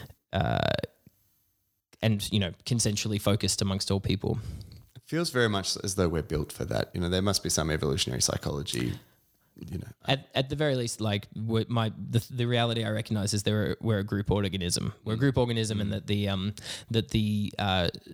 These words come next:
Speaker 1: story, the stories that we tell ourselves, uh, that are, that are contrary to that are f-, false. Like, we are,
Speaker 2: Yeah.
Speaker 1: yeah, we s-, we are designed as a, we are,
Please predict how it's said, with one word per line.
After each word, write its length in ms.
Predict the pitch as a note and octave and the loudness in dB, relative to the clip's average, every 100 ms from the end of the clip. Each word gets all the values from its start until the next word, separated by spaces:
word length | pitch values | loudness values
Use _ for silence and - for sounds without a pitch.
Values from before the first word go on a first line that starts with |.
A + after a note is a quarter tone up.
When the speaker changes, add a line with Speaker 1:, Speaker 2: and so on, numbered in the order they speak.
| - | -4
Speaker 1:
story, 640 | - - B2+ A#2 A2 G2+ G#2+ _ | -4 0 2 2 2 0 -4 _
the 100 | - | 0
stories 380 | A#2 - B2 A2+ | 0 2 0 0
that 100 | A2 | -2
we 80 | F#2 | -4
tell 180 | A#2+ G#2+ | -2 -2
ourselves, 580 | G#2 G#2 G2+ G2+ - - - | 0 2 2 2 0 -6 2
uh, 140 | G#2+ G2 G#2 - | 4 4 -4 -2
that 160 | G#2 | 2
are, 100 | G2 - | 2 0
that 140 | G#2 | -2
are 40 | G#2 | 2
contrary 320 | A2 G2+ F#2+ | 0 0 0
to 100 | F#2+ | 0
that 200 | F#2 E2+ | 0 0
are 140 | F2+ F2 | 2 0
f-, 160 | - - _ - | 0 -8 _ -2
false. 400 | - - - - - | 0 2 0 0 0
Like, 280 | F#2+ - - | 2 0 0
we 160 | G#2+ F#2+ | 2 4
are, 200 | F2+ F2 | 4 0
Speaker 2:
Yeah. 160 | F#2+ - - _ | -2 -8 -14 _
Speaker 1:
yeah, 140 | G#2 C#2+ | -4 2
we 100 | G#2+ | 2
s-, 140 | - | 2
we 220 | F2+ G#2 | 0 2
are 80 | G2+ | 2
designed 560 | G2+ G#2+ G#2+ G#2 G2 F#2+ | 2 2 2 2 2 2
as 180 | F2+ G2 | 2 0
a, 220 | E2+ F#2+ - - - _ - | 0 -2 -4 -20 -20 _ -4
we 120 | A2 | 0
are, 100 | G#2 | 0